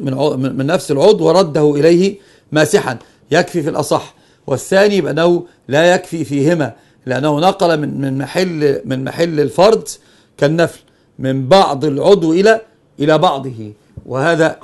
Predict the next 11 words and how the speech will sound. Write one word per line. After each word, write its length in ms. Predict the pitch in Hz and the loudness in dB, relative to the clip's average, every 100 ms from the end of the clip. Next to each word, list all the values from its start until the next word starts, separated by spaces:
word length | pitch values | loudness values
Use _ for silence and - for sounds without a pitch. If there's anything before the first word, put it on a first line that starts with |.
| - | -8
ه-، 220 | 147 - | -8 -4
يعني 300 | 143 139 139 | -2 -2 -4
ك-، 380 | - - 127 - | -6 -8 -6 -4
كأنه 440 | 165 170 185 156 | -2 -2 0 0
نقل 440 | 185 190 175 156 | 0 0 0 0
من 80 | 147 | 0
بعض 220 | 180 170 | 0 0
العضو 280 | 160 185 170 | -2 -2 0
إلى، 260 | 180 226 226 _ _ _ _ 156 | 0 0 -2 _ _ _ _ -4
إلى 200 | 160 160 | -2 0
بعض، 300 | 143 - | -2 -4